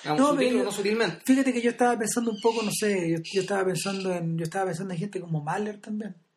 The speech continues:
Speaker 1: Ya.
Speaker 2: O sea, donde, donde curiosamente, eh, las grandes líneas melódicas o las grandes líneas cantabiles de sus sinfonías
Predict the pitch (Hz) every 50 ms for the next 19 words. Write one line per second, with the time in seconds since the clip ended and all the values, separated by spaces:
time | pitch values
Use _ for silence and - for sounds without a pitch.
0 | _ - 147 127 - - _ _ _ _ _ _ _ - 185 175 170 165 165 170
1 | 170 165 165 165 165 160 160 - - - - - - - _ _ _ _ _ _
2 | - 170 165 165 160 165 165 165 160 156 156 156 156 156 156 160 160 165 - 175
3 | 170 208 202 - 214 214 226 233 208 - 220 202 208 208 214 - - 202 180 175
4 | 170 160 160 160 160 160 156 151 147 139 - _ _ _ _ _ _ _ _ -
5 | - _ - 180 170 160 170 180 208 208 233 214 214 214 208 214 208 202 185 185
6 | 180 185 196 208 214 208 196 190 190 165 185 185 185 185 180 180 170 170 165 156
7 | 151 147 165 180 190 185 190 185 185 190 190 190 185 - - 180 165 160 - 170
8 | 156 160 175 196 214 214 208 208 202 196 190 - - 180 160 - 180 160 160 -
9 | 170 165 175 202 208 214 208